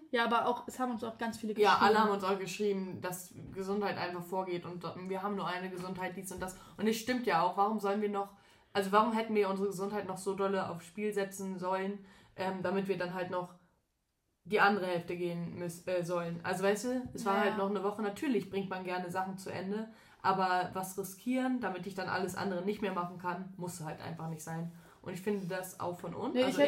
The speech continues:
Speaker 1: hätte
Speaker 2: fand das sehr vernünftig von uns, ehrlich
Speaker 1: Ich
Speaker 2: gesagt.
Speaker 1: hätte, ähm, auch gar nicht mehr guten,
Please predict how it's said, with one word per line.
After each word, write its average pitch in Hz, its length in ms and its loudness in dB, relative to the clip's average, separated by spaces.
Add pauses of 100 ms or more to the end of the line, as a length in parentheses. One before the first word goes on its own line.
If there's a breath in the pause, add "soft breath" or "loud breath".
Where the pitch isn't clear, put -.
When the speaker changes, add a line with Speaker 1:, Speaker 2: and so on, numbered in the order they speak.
Speaker 1:
hätte 294 100 6
Speaker 2:
fand 320 160 4
das 294 140 -6
sehr 262 160 -2
vernünftig 226 500 -4
von 170 160 -6
uns, 175 240 -4
ehrlich 170 220 -4
Speaker 1:
Ich - 80 -2
Speaker 2:
gesagt. 254 220 2
Speaker 1:
hätte, 240 300 2
ähm, 214 260 -4
auch 220 240 -4
gar 214 160 -2
nicht 214 140 -6
mehr 220 100 -2
guten, 208 580 -4